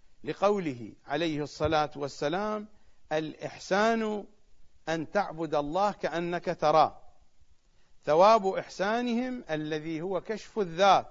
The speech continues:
أو إحسانهم بالسلوك في الله. هو موسى قال لهم: "اسجدوا عند الباب"، وهم لم يسجدوا ودخلوا بشكل معاكس.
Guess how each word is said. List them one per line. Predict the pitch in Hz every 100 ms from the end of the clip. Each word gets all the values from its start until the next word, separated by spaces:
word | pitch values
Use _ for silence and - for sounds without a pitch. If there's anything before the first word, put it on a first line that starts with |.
| - - - - - - - - - - -
أو | 214 196 175
إحسانهم | - - 220 233 220 185 185
بالسلوك | 160 160 - 165 202 220 - 208
في | 170
الله. | 143 120 - - - _ -
هو | 277 247
موسى | 285 285 - 185 165
قال | 214 254 226
لهم: | 180 143 143 -
"اسجدوا | 247 262 196 247 220 240
عند | 233 240 233
الباب"، | 233 208 247 269 285 - - - -
وهم | 247 269 220 165 165 -
لم | 165 269 269
يسجدوا | 240 220 185 240 269 294 233
ودخلوا | 202 - 247 262 294 294 - - - 165
بشكل | 226 254 254 247 _ - - - - - - - 254 247 254 254
معاكس. | 202 165 131 - - - -